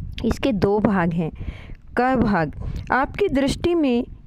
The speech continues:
इस कारण देश और समाज को क्या हानि हो रही है? यहाँ हमारे यहाँ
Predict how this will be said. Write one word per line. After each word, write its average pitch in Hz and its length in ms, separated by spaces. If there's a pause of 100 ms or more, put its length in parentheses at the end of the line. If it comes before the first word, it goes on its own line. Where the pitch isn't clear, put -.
इस 330 160
कारण 254 440
देश 240 280
और 262 120
समाज 208 440
को 202 340 (360)
क्या 269 160
हानि 208 500 (560)
हो 294 140
रही 185 300
है? 156 240 (580)
यहाँ 214 320
हमारे 220 360
यहाँ 240 340